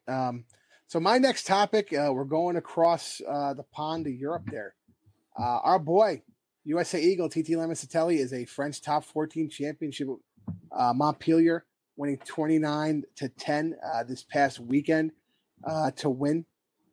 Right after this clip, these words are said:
top fourteen. Um, he's been playing great all season. Obviously, he's been selected to the Eagles. Um, you know, most likely our starter at loosehead prop. Um, and his title,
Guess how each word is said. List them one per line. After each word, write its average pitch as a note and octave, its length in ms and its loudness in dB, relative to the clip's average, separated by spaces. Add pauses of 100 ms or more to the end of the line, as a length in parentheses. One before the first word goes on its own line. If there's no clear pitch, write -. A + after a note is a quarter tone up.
(200)
top D3+ 200 2
fourteen. D#3 480 -2 (580)
Um, D3+ 320 -2
he's C#3 180 0
been D3 140 0
playing E3 260 4
great D3 240 4
all D3 120 2
season. F#3 460 2 (120)
Obviously, D#3 480 4
he's C#3+ 200 0
been C3+ 140 -4
selected B2+ 420 -4
to A#2 60 -18
the A2+ 80 -12
Eagles. C3+ 440 -6 (580)
Um, A2+ 440 0
you A#2 100 -10
know, A2 180 -6 (180)
most C3+ 240 -4
likely B2 280 -2
our G#2+ 120 -2
starter C3+ 480 2
at G#2+ 160 -2
loosehead A2+ 340 -14
prop. D#3+ 320 2 (640)
Um, A#2 280 -4
and B2 120 -6
his E3+ 180 2
title, D#3+ 520 2